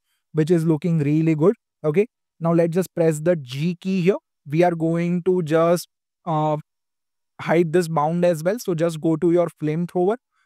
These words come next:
go to your emitter and just make sure that draw bound is turned off and just save it out again.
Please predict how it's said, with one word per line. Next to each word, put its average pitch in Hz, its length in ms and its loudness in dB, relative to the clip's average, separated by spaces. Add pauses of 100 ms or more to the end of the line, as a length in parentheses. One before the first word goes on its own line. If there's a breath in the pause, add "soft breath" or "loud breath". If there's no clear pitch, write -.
(200)
go 165 140 4
to 175 160 6
your 175 260 4
emitter 170 440 -2 (120)
and 165 220 -2
just 175 200 0
make 160 180 -4
sure 175 160 0
that 165 240 0
draw 151 200 0
bound 160 400 0
is 165 240 -4
turned 165 380 -2
off 175 220 -2 (160)
and 165 200 0
just 196 280 -4
save 151 180 0
it 165 160 -2
out 165 220 0 (100)
again. 147 240 -6